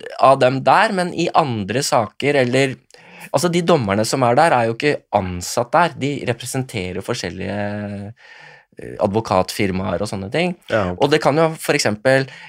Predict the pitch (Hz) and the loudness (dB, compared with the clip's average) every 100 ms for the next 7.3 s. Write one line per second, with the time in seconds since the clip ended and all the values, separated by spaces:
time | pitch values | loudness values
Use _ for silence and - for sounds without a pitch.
0 | - - 131 139 123 127 139 107 87 92 | -10 -2 0 4 2 4 4 4 2 0
1 | - 160 170 - - 135 131 139 123 123 | 2 2 2 -6 -4 -2 0 4 4 4
2 | 110 110 113 117 117 _ _ - - - | 2 2 0 -2 -14 _ _ -12 -10 -12
3 | 69 76 57 50 - - 120 110 117 117 | -12 -12 -12 -16 -18 -4 2 2 4 2
4 | 107 113 113 123 110 104 110 104 107 139 | 2 2 2 0 -2 -2 -2 -2 -2 -2
5 | 135 127 117 110 110 - _ 113 110 107 | -4 -4 -2 0 0 -2 _ -4 -4 -4
6 | - 127 120 92 95 104 110 - 87 76 | -6 0 0 0 -2 0 0 0 -4 -6
7 | 78 76 - | -8 -8 -12